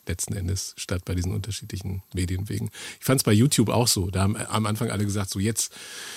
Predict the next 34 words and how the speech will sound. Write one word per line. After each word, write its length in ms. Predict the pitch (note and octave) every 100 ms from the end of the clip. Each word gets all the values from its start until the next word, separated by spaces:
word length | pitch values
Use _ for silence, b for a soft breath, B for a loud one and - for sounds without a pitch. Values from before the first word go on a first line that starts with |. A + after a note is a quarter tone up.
| B B B
jeder 320 | A2 C3+ B2
sendet 400 | A2 B2 B2+ G#2+
aus 160 | A#2 G#2
seinem 300 | A#2 A2+ G#2+
Zimmer 400 | - E3+ D3 C#3+
und 100 | B2
so 120 | B2+
weiter. 320 | B2 A#2 B2
Und 120 | A2+
am 100 | A2
Ende, 380 | A2 B2 A#2+ A2
also 160 | A2+ G#2+
natürlich 380 | A2+ B2+ A2 F3
ist 160 | E3
das 80 | D#3
sozusagen 360 | C3 A#2+ B2+ A#2+
ein 120 | A2+
Effekt, 300 | A2 B2+ -
der 80 | A2+
sich 140 | G2+
da 100 | B2
auch 120 | A2
zeigt, 320 | F#2 B2 D#3
aber 220 | C#3+ A#2 A2+
am 100 | A2+
Ende 380 | A#2 B2+ B2+ A#2+ A#2
hast 260 | G#2+ -
du 20 |
dann 140 | A#2+ A2+
eben 180 | A2+ B2
auch 160 | G#2+
doch 220 | - C3+
wieder 180 | - A2
große 400 | F#2+ A2+ A2 G#2+